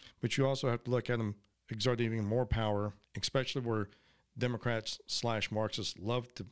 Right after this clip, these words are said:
exert their power, which is in taxation. And you heard that with A O C at seventy percent. You heard that from the other guy, Ron Wyden, who's gonna get all the tax breaks for the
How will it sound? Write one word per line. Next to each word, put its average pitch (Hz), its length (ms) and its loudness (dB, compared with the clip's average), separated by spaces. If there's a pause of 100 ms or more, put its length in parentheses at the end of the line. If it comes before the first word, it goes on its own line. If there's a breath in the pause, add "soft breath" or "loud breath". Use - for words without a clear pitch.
exert 101 380 -2
their 98 120 -4
power, 104 400 -2 (380 soft breath)
which 113 160 -2
is 113 100 2
in 104 200 -2
taxation. 110 800 -2 (360 soft breath)
And 107 100 -4
you 101 60 -2
heard 139 220 -2
that 107 240 0 (240)
with 113 160 -4
A 110 120 2
O 101 80 -2
C 117 460 0
at 95 80 -10
seventy 101 380 -4
percent. 95 480 -4 (240 soft breath)
You 107 80 -4
heard 123 220 0
that 123 300 -2
from 104 380 0 (220)
the 117 120 2
other 135 180 2
guy, 117 320 0 (340)
Ron 110 260 2
Wyden, 117 400 0 (400)
who's 110 160 -2
gonna 117 220 2
get 110 180 2
all 113 140 4
the 104 80 -8
tax 123 280 0
breaks 113 300 -2
for - 160 -2
the 95 160 -2